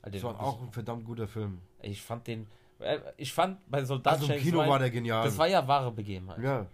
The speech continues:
Speaker 2: natürlich.
Speaker 1: Aber
Speaker 2: Also
Speaker 1: ich
Speaker 2: ich
Speaker 1: find
Speaker 2: muss schon
Speaker 1: diese,
Speaker 2: sagen,
Speaker 1: ich find diese
Speaker 2: aber
Speaker 1: Aktion
Speaker 2: das Schlimme ist, da sind halt so viele halt auch wahre Begebenheiten da drin. Das ist ja wirklich vieles. Auch dieses Baba Gump Shrimps. Das gibt's ja wirklich, Mann.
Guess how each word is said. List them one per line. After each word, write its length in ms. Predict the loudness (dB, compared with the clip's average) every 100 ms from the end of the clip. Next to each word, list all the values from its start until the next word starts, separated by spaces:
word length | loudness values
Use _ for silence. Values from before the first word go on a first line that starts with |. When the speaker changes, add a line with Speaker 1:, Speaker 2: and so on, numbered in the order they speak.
| -10
Speaker 2:
natürlich. 360 | -8 -6 -8 -8
Speaker 1:
Aber 120 | -2
Speaker 2:
Also 40 | 0
Speaker 1:
ich 80 | 0
Speaker 2:
ich 40 |
Speaker 1:
find 100 | 0 0
Speaker 2:
muss 60 |
schon 80 | 0
Speaker 1:
diese, 80 | 2
Speaker 2:
sagen, 320 | 2 2 -4 -6
Speaker 1:
ich 140 | -6
find 200 | -4 -4
diese 240 | -4 -6 -4
Speaker 2:
aber 240 | -2 2 2
Speaker 1:
Aktion 680 | 2 -6 -6 -4 -4 -8 -16 _ _ _ _
Speaker 2:
das 140 | -6 -4
Schlimme 220 | 0 0
ist, 100 | 2
da 60 | 0
sind 120 | 0
halt 120 | -4
so 180 | -2 -2
viele 320 | -2 0 2
halt 200 | 0 0
auch 240 | -2 -2 -4
wahre 240 | -6 -6
Begebenheiten 720 | -6 -4 -4 -4 -4 -4 -4
da 80 | -6
drin. 160 | -6 -10
Das 120 | -10
ist 120 | -4
ja 160 | -4 -2
wirklich 380 | -4 -8 -10 -14 -20 -20 -20
vieles. 280 | -8 -4 -4 -4
Auch 100 | -4
dieses 260 | -6 -8
Baba 280 | -6 -4 -2
Gump 280 | -2 -4 -6
Shrimps. 440 | -6 -4 -4 -10 -20
Das 120 | -18
gibt's 180 | -16 -10
ja 120 | -8
wirklich, 340 | -8 -10 -12
Mann. 200 | -10 -10